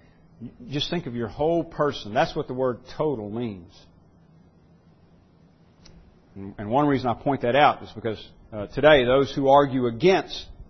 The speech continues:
these truths, some say, "Well, you know what? Yeah, your, your, uh, your heart is corrupt, but, but your,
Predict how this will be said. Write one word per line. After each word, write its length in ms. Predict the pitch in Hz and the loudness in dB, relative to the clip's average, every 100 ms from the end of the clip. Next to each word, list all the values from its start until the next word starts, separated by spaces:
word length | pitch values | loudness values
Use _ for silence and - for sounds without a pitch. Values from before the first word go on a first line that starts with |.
| _ _ _ - - _ - | _ _ _ -20 -20 _ -6
these 340 | 123 139 127 - | 0 0 0 -4
truths, 500 | 120 113 117 120 - - - - - - - - | -2 0 -2 -6 -12 -20 -20 -20 -20 -20 -20 -16
some 360 | - 156 147 139 | -2 2 2 0
say, 280 | 135 123 120 | 0 2 2
"Well, 160 | 117 | -2
you 120 | 117 | -4
know 160 | 156 170 | -4 -2
what? 260 | 160 160 127 | -2 -2 -2
Yeah, 240 | 156 151 | 0 0
your, 400 | 127 143 147 127 - - _ - | 0 -2 -4 -6 -16 -20 _ -16
your, 360 | 117 139 147 131 | -6 -2 0 2
uh, 280 | 120 107 98 - - - - - | 2 0 -4 -18 -20 -16 -16 -8
your 160 | 127 139 | -4 -2
heart 380 | 139 151 160 | 4 4 4
is 240 | 131 - - - | 0 -6 -14 -8
corrupt, 480 | 131 139 151 151 123 | -2 0 0 -2 -4
but, 300 | 117 - 117 | -4 -4 -4
but 240 | 117 127 | -4 -4
your, 360 | 135 185 160 | -2 -2 -2